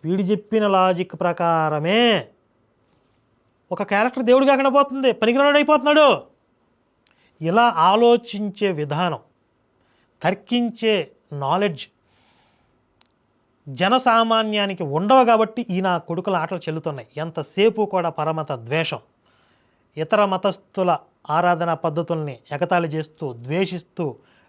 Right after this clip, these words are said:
విషం గక్కుతూ ఇలా మత సామ్రాజ్యాన్ని నిర్మించుకోవటం, నిర్మించుకుని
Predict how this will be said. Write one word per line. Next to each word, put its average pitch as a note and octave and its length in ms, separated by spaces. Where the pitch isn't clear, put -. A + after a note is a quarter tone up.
విషం G3+ 500
గక్కుతూ G3 400
ఇలా D#3 380
మత D#3+ 360
సామ్రాజ్యాన్ని F3 600
నిర్మించుకోవటం, F3 680
నిర్మించుకుని G#3+ 600